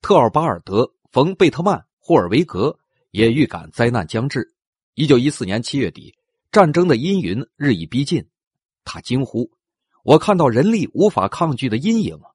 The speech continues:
笼罩在欧洲和我们自己人民的头上。”此前三年，德国社会党人奥古斯特·贝贝尔顶着激烈的反诘和异议，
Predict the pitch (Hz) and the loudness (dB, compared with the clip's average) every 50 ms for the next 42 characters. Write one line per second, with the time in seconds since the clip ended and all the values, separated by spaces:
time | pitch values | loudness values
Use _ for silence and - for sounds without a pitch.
0 | _ - 110 123 123 131 131 151 127 - 127 - - 175 190 180 - - 160 160 | _ -2 0 0 2 2 2 0 0 0 0 0 2 4 4 4 2 2 0 -2
1 | 165 160 _ - 117 123 90 87 110 127 - 254 233 - - 90 80 80 85 113 | -2 -4 _ 0 0 0 0 0 -4 -4 -4 -4 -6 -4 -6 -8 -8 -6 -4 -4
2 | 170 170 98 101 117 98 - - - - 98 - 117 85 - _ _ _ _ _ | -2 -2 -2 -4 -4 -6 -8 -8 -10 -10 -8 -6 -6 -8 -10 _ _ _ _ _
3 | _ _ _ _ _ _ _ _ _ _ _ _ _ - - 120 120 - 123 131 | _ _ _ _ _ _ _ _ _ _ _ _ _ -8 -4 -4 -2 -2 -2 -2
4 | 143 - 160 160 139 92 82 95 107 - _ _ _ _ _ _ - 147 190 233 | -2 0 -2 -2 -2 -4 -6 -6 -8 -8 _ _ _ _ _ _ 6 8 8 8
5 | - - 185 190 - 226 185 - 120 85 87 - - 78 82 101 113 120 - _ | 8 6 4 4 4 2 0 0 0 -4 -6 -8 -12 -10 -6 -6 -6 -6 -6 _
6 | _ _ - 165 143 107 120 117 - - 185 - 185 156 - - - 214 156 98 | _ _ 0 0 2 2 0 -4 -2 -4 -4 -2 0 -2 0 2 2 2 2 0
7 | 90 80 65 - 60 - _ _ _ _ _ _ _ - 113 123 127 120 143 135 | -4 -10 -12 -18 -20 -20 _ _ _ _ _ _ _ -2 0 0 2 2 2 0
8 | - - 165 185 160 151 110 85 92 - - 90 78 80 80 - - 92 98 120 | 0 0 -2 0 2 2 0 0 -2 -6 -10 -12 -14 -16 -18 -16 -8 -4 -4 -4
9 | 131 - _ - 92 107 156 196 170 90 80 98 - - | -4 -4 _ -8 -6 -6 -6 -6 -6 -8 -6 -8 -10 -10